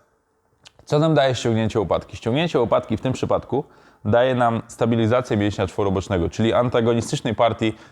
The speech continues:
do klatki piersiowej. Mówię tutaj głównie o piersiowym większym, mniejszym. Jeżeli Rafał tych łopatek nie ściągnie, Rafał, rozlu-, rozluźnij się,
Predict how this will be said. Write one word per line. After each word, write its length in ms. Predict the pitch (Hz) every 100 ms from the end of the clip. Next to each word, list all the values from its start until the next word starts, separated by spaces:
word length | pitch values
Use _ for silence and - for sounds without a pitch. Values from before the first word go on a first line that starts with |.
| -
do 140 | 104
klatki 340 | 110 113 - 95
piersiowej. 460 | 98 113 98 98 92
Mówię 180 | 104 98
tutaj 260 | 98 98
głównie 300 | 95 92 95
o 40 | 85
piersiowym 380 | 90 - 92
większym, 320 | 98 113 - 92
mniejszym. 380 | 92 85 - - _ - - - - _ _ -
Jeżeli 480 | 123 127 135 92 - - _ -
Rafał 380 | 107 127 139 120
tych 180 | 117
łopatek 440 | 113 117 113 110 - -
nie 120 | 127
ściągnie, 420 | 139 107 90 104 127 -
Rafał, 300 | 104 92 80 - _ _ -
rozlu-, 520 | 143 147 135 123 139
rozluźnij 460 | 139 123 110 95 95
się, 200 | 123